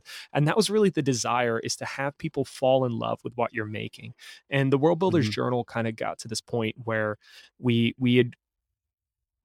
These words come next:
Speaker 1: kind of put together our best ideas and created these really, this really sparse set of prompts. So they're v-, it's very light and easy. Like, it is not a, it is not a A to Z,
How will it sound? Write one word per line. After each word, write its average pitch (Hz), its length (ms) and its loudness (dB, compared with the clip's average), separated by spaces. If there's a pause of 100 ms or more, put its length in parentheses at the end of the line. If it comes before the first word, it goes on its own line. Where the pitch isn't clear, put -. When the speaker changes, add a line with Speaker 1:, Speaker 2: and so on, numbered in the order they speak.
(140)
Speaker 1:
kind 165 280 2
of 143 100 4 (160)
put 190 200 0
together 156 320 0
our 135 80 2
best 120 280 -2
ideas 110 460 -4
and 120 160 -4
created 127 320 -4
these 120 220 -4
really, 127 360 -4
this - 200 -6
really 135 180 -2
sparse 123 520 0
set - 400 -4 (500)
of 107 180 -6
prompts. 113 480 -2
So - 400 -2
they're 123 160 0
v-, 117 160 -10
it's 117 140 -6
very 123 480 2
light 117 500 0
and 113 160 -6
easy. 107 380 -4
Like, 104 320 -8
it 120 80 -6
is 113 100 -4
not 117 400 -2 (100)
a, 117 440 -2 (320)
it 139 120 0
is 123 140 4
not 131 320 2 (100)
a 110 460 -2 (1200)
A 143 340 2
to - 200 -4
Z, 113 600 -2